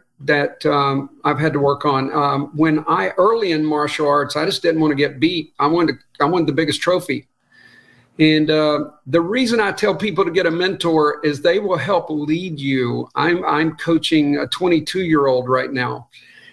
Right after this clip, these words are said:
And, um, it's very interesting because it's not that their, their thoughts are wrong. They just haven't evolved, because I think of the way I thought when I was twenty-two and where age comes in.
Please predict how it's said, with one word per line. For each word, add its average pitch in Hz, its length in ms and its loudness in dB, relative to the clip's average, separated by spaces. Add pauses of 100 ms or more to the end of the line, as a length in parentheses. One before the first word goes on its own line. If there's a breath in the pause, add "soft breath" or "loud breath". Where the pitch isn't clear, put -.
(240 loud breath)
And, 151 380 2
um, 139 440 -2 (140)
it's 151 200 -2
very 185 360 2
interesting 147 720 -2
because 147 500 -2
it's - 220 -2
not 180 300 -2
that 151 200 -2
their, 139 420 0 (440)
their 143 320 0
thoughts 180 380 2
are 147 160 2
wrong. 156 400 0
They 139 100 -2
just 139 160 -4
haven't 156 220 0
evolved, 135 760 -2
because 131 540 -2 (100)
I 156 140 0
think 160 300 -2
of 139 180 -2 (220)
the 135 120 0
way 143 200 2
I 165 160 -2
thought 151 320 -2
when 143 100 0
I 156 60 0
was 165 160 -2
twenty-two 139 680 0
and 135 280 -2 (120)
where 151 260 2
age 165 260 -2
comes 131 300 -2
in. 123 260 -2